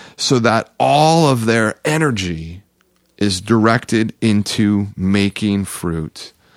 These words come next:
And the reality is, is that if we're gonna be successful in following Jesus, it means that there's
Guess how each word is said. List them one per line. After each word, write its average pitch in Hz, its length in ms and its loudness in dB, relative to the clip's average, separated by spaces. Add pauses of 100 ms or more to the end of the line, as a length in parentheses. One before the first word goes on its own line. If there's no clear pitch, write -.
(520)
And 107 100 -4
the 113 80 2
reality 117 540 2
is, 98 240 0
is 92 60 -6
that 104 120 0
if 98 140 -6
we're 110 80 -4
gonna 117 240 2
be 117 240 2
successful 101 1120 -4 (360)
in 113 160 -4
following 113 560 -2
Jesus, 92 720 -4 (280)
it 104 120 0
means 110 300 2
that 107 140 0
there's 92 220 -2